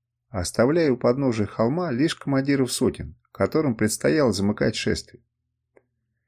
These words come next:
Камчак оставался на вершине холма наедине с догоравшими обломками и пеплом фургона до тех пор, пока его не коснулись лучи солнца, пронзившие серую пелену трагичного утра.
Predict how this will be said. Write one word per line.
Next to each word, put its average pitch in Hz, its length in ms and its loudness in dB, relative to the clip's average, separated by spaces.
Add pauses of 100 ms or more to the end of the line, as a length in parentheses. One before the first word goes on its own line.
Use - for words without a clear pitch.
(180)
Камчак 110 500 0
оставался 156 560 0
на 127 60 2
вершине 135 340 -2
холма 139 400 0
наедине 92 480 0
с 123 60 -2
догоравшими 98 600 0
обломками 101 560 0
и 92 40 -4
пеплом 147 360 -2
фургона 101 520 -2
до 87 120 0
тех 104 260 -2
пор, 180 260 -4 (680)
пока 90 320 2
его 160 180 2
не 135 100 2
коснулись 135 580 -2
лучи 110 280 -2
солнца, 80 580 -6 (1120)
пронзившие 107 680 0
серую 131 420 0
пелену 110 380 0
трагичного 98 600 -4
утра. 87 420 -8